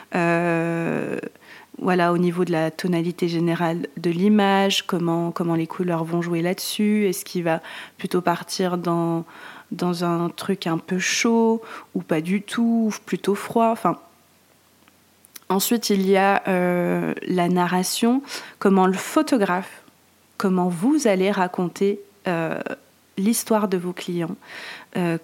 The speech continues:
communiquer sur les émotions à travers les images, euh, que ce soit par le biais de la composition ou de la juxtaposition d'éléments ou la capture de moments significatifs.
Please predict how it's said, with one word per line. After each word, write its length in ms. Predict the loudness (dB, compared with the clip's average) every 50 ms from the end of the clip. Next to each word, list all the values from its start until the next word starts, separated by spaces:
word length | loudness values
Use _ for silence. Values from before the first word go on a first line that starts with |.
| -10 _ _ _ _
communiquer 880 | 0 2 4 6 6 6 6 6 4 2 0 0 2 2 4 2 2 -2
sur 280 | -6 -6 -4 -2 0 0
les 240 | 0 0 2 2
émotions 480 | 2 2 2 2 0 -2 -2 -2 -2 -2 -4 -8
à 140 | -8 -8 -8
travers 500 | -6 -6 -6 -4 -2 -2 -2 -2 -4 -4
les 260 | -2 -2 -4 -2 -2
images, 400 | -2 0 0 0 -2 -4 -6 -10 _ -20 -20 -20 -20 -20 -20 -12 -8
euh, 240 | -6 -6 -4 -6 -6 -8 -4
que 100 | -4 -2
ce 140 | -2 -2
soit 160 | 0 0 0 0
par 200 | 2 0 0 0
le 60 | 0
biais 160 | 0 0 0
de 80 | 2 2
la 120 | 0 0
composition 1200 | 0 0 0 0 2 2 0 0 2 0 -2 -2 -2 -4 -2 -2 0 0 2 2 2 0 0 -2 -6 -14 -20 -20 -20 -20 _ _
ou 400 | -2 0 2 2 2 2 0 0
de 100 | 0 0
la 760 | 0 2 2 2 0 0 0 0 -2 -2 -2 -2 -4 -4 -4 -6
juxtaposition 1080 | -4 -4 -4 -4 -4 -2 -2 -2 -2 0 0 -2 0 0 -4 -4 -4 -2 0 0 0
d'éléments 720 | 2 0 2 2 2 4 4 4 4 2 2 2 2 2
ou 80 | 2 2
la 160 | 2 0 0
capture 540 | -2 -2 -4 -4 -4 -6 -2 -2 -2 0 0
de 80 | 0
moments 260 | 2 2 2 2 0 -2
significatifs. 920 | -2 0 0 0 0 0 -2 -6 -4 -2 -4 -4 -4 -4 -6 -4 -4 -4